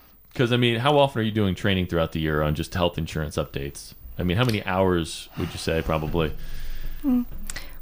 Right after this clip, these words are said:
Speaker 2: well, there's always changes. We have our meetings every week, and there
Speaker 1: Right.
Speaker 2: can be changes and stuff. So, um,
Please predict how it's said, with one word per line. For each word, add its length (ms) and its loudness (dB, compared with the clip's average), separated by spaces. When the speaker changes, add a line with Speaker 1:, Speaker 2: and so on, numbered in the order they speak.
Speaker 2:
well, 380 4
there's 220 4
always 320 4
changes. 540 2
We 100 4
have 160 2
our 80 2
meetings 420 2
every 240 0
week, 300 0
and 160 4
there 60 4
Speaker 1:
Right. 80 6
Speaker 2:
can 80 4
be 80 -2
changes 520 -4
and 140 2
stuff. 260 -2
So, 400 2
um, 420 6